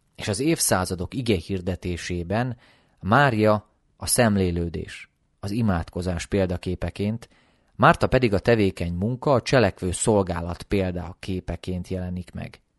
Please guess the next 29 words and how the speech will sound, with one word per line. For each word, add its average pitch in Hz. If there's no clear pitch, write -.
De 98
nem 151
abban 123
a 92
formában, 92
hogy 90
egyeseknek 98
Mária, 98
másoknak 92
pedig 90
Márta 90
példáját 90
kell 87
követniük, 90
hanem 104
abban 180
az 117
értelemben, 95
hogy 98
életünkben 131
mindkettőnek 95
jelen 90
kell 85
lennie. 82
Időt 123
kell 95
szánnunk 90
az 87
imádkozásra, 131